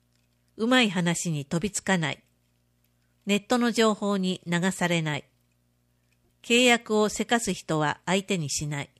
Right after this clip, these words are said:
安易に借金をしてまで契約しない。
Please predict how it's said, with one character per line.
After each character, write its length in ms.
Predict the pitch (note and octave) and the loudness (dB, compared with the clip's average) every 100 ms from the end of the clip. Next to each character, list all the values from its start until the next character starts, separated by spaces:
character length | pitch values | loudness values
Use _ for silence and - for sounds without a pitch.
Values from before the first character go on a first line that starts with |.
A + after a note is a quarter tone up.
| _ _ _ _ _ _ _ _ _ _ - | _ _ _ _ _ _ _ _ _ _ 2
安 220 | C4 A#3+ | 4 6
易 120 | G3 | 2
に 200 | D#3+ D#3 | 0 -4
借 260 | - G3 - | -4 -4 -4
金 240 | - A3+ | -2 0
を 100 | F3+ | 0
し 100 | C#3+ | -2
て 100 | - | -2
ま 160 | E3 D#3 | -2 -2
で 240 | D3 - - | -4 -6 -4
契 160 | F#3 F#3+ | 0 0
約 240 | F3+ - | 0 -4
し 180 | - D#3+ | -6 -6
な 140 | D3+ | -6
い。 80 | - | -8